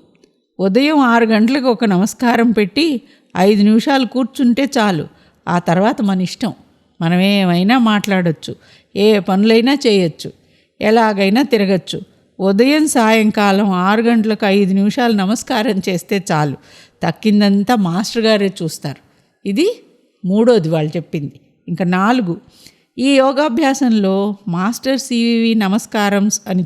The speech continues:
చేయుట ప్రారంభించిన తర్వాత ఏమి ఇతర మంత్రాలు కానీ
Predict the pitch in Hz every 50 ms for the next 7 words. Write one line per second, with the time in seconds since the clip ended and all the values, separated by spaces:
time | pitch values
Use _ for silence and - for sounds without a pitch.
0 | - - 180 180 190 185 185 175 - 175 165 170 175 180 190 185 190 196 180 175
1 | 165 - 175 165 156 - 147 156 175 190 180 165 147 - 156 156 156 156 - -
2 | - - - - - - _ - - 170 180 208 226 226 208 190 190 180 165 165
3 | 170 175 - - 247 233 220 202 190 196 - 214 214 214 208 202 180 196 190 196
4 | 202 196 180